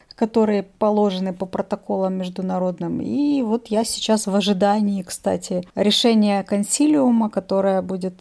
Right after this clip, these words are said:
э, на этой неделе. Посмотрим, что, что ещё врачи там смогут придумать. Но это с каждым разом всё тяжелее и тяжелее, а состояние моё всё хуже и хуже. И я вот, э, хочу сказать, смотрите, слушайте меня, <laughs> на меня посмотрите,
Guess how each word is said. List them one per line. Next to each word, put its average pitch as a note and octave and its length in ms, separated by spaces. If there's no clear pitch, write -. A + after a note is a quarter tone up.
э, F#3 360
на F#3 120
этой F#3 200
неделе. G#3+ 480
Посмотрим, G3+ 1200
что, A#3 440
что - 240
ещё B3 440
врачи G#3 420
там G3+ 220
смогут G3+ 480
придумать. F3 560
Но F#3+ 180
это G3 280
с - 100
каждым G#3+ 420
разом A3+ 260
всё G3+ 160
тяжелее G3+ 440
и - 20
тяжелее, A3 640
а F#3+ 80
состояние G#3+ 600
моё F#3+ 240
всё F#3 200
хуже F#3 380
и F3+ 40
хуже. D#3+ 520
И F3 60
я G3 380
вот, F#3+ 380
э, F#3 560
хочу - 280
сказать, - 240
смотрите, C4 420
слушайте C#4+ 520
меня, A3 360
<laughs> A3+ 160
на D4 180
меня B3+ 380
посмотрите, A#3+ 840